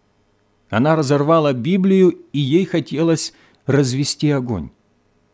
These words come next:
Подумайте только, какие злые мысли были у этой старой женщины.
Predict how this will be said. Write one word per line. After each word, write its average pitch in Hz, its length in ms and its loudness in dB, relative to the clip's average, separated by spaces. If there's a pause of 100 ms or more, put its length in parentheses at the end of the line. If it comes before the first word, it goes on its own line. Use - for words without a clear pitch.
(440)
Подумайте 180 680 0
только, 113 560 -6 (880)
какие 170 540 2
злые 165 440 4
мысли 151 520 4
были 165 440 4
у 127 180 -4
этой 143 340 0
старой 139 420 -2
женщины. 107 720 -4